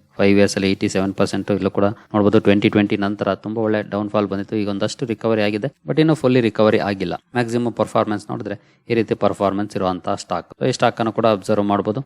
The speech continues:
ನಂತರ ವಿಷ್ಣು ಪ್ರಕಾಶ್ ಪುಂಗ್ಲಿಯಾ, ಈ ಸ್ಟಾಕ್ ಕೂಡ ಸುದ್ದಿಯಲ್ಲಿರುತ್ತೆ. ಕಾರಣ ಕಂಪನಿಗೆ ಒಂಬೈನೂರ ಎಂಟು ಮಿಲಿಯನ್ ಆರ್ಡರ್ ಸಿಕ್ಕಿದೆ. ಆ ಕಾರಣದಿಂದ ವಿಷ್ಣು ಪ್ರಕಾಶ್ ಕೂಡ ಸುದ್ದಿಯಲ್ಲಿರುತ್ತೆ. ಈ ಸ್ಟಾಕ್ ಅನ್ನು ಕೂಡ ಅಬ್ಸರ್ವ್ ಮಾಡ್ಬೋದು.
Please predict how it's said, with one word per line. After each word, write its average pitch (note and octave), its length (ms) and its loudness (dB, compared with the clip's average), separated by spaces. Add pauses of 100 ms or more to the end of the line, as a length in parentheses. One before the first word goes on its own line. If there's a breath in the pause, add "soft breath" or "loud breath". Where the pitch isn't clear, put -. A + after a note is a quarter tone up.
(140)
ನಂತರ C#3+ 280 4
ವಿಷ್ಣು B2 320 -4
ಪ್ರಕಾಶ್ B2+ 520 0
ಪುಂಗ್ಲಿಯಾ, A#2+ 380 2 (280)
ಈ C3 100 0
ಸ್ಟಾಕ್ - 300 -2
ಕೂಡ A#2 120 0
ಸುದ್ದಿಯಲ್ಲಿರುತ್ತೆ. G#2+ 720 -2 (120)
ಕಾರಣ D#3 180 4
ಕಂಪನಿಗೆ C3+ 420 4
ಒಂಬೈನೂರ A#2+ 440 4
ಎಂಟು A2 220 0
ಮಿಲಿಯನ್ G#2+ 420 4 (160)
ಆರ್ಡರ್ A2 320 4
ಸಿಕ್ಕಿದೆ. G#2+ 360 -2 (140)
ಆ A#2 60 -2
ಕಾರಣದಿಂದ A#2 420 2
ವಿಷ್ಣು G#2+ 300 2
ಪ್ರಕಾಶ್ - 440 0 (120)
ಕೂಡ G#2+ 180 2
ಸುದ್ದಿಯಲ್ಲಿರುತ್ತೆ. G2+ 640 2
ಈ - 20 2
ಸ್ಟಾಕ್ G2 280 -2
ಅನ್ನು G2 140 -2
ಕೂಡ G2+ 160 0
ಅಬ್ಸರ್ವ್ G2 300 2
ಮಾಡ್ಬೋದು. G2+ 400 0